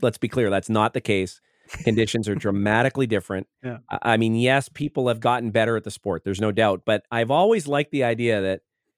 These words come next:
Speaker 1: if you took a modern team that maybe hasn't grown up on bad ice, ice conditions, uh, or has, or has played as commonly in ice, bad ice conditions and went back and played the ninety,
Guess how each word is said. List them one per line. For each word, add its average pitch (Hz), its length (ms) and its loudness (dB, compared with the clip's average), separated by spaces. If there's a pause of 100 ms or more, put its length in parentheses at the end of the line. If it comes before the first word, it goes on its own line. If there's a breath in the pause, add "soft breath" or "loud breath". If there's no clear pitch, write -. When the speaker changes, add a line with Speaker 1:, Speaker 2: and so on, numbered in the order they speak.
(320)
Speaker 1:
if 117 120 0
you 135 80 2
took 160 220 0
a 156 60 4
modern 135 420 2
team 131 300 -2
that 107 120 -6
maybe 123 360 0
hasn't 120 360 0
grown 107 220 0
up 107 200 0 (100)
on 101 160 -2
bad 101 200 2
ice, 101 140 -2 (180)
ice 104 160 -4
conditions, 87 540 -8 (800)
uh, 90 540 0 (360)
or 113 220 2
has, 101 160 -2
or 110 120 -2
has 98 100 -2
played 107 240 0
as 98 100 -4
commonly 107 380 0
in 95 100 -2
ice, 98 220 -4
bad 101 220 0
ice 101 120 -2
conditions 92 360 -6
and 101 140 0
went 110 160 0
back 107 280 0
and 98 120 -8
played 104 200 0
the 101 80 -2
ninety, 101 280 0